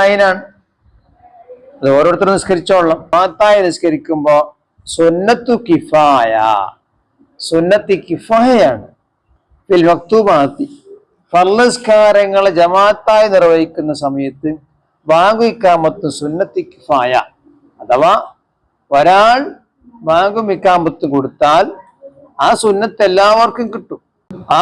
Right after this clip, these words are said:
സുന്നത്ത് എടുക്കാത്തതിന്റെ ചോദ്യം എല്ലാവരുടെ ഒഴിവായി. സുന്നത്ത് എടുത്തില്ലെങ്കിലും അള്ളാഹു ചോദ്യം ചെയ്യും. ഹറാമല്ല, കുറ്റമില്ല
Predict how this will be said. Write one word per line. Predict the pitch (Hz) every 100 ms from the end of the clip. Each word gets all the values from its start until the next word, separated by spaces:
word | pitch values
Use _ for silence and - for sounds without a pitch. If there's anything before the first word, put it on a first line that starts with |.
| 196
സുന്നത്ത് | 196 196 214 208
എടുക്കാത്തതിന്റെ | 196 208 214 214 214 208 214 175 147
ചോദ്യം | 180 202 185 220 233 - -
എല്ലാവരുടെ | 160 190 214 226 220 214 220 196
ഒഴിവായി. | 180 202 - - _ _ _ _ _ _ _ _ _ _ _ _ _ _ _ - - - -
സുന്നത്ത് | - 135 151 139 214 202 - -
എടുത്തില്ലെങ്കിലും | 151 147 170 180 185 185 196 151
അള്ളാഹു | 147 156 175 156
ചോദ്യം | 151 175 196
ചെയ്യും. | 190 131 - _ _ _ _ _ -
ഹറാമല്ല, | 104 110 139 180 185 190 202 -
കുറ്റമില്ല | 139 - 196 190